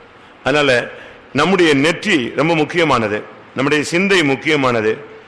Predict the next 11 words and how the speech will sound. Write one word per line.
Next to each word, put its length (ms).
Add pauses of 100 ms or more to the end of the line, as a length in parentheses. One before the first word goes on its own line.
(220)
நம்முடைய 360
எண்ணங்கள் 540
மிகவும் 540
முக்கியமானது. 760 (720)
இதை 200
தேவன் 480 (1120)
அதிகமாய் 560
நம்மிடத்துல 640 (160)
எதிர்பார்க்கிறார். 800 (1400)
இல்லைன்னா 320
மழை 460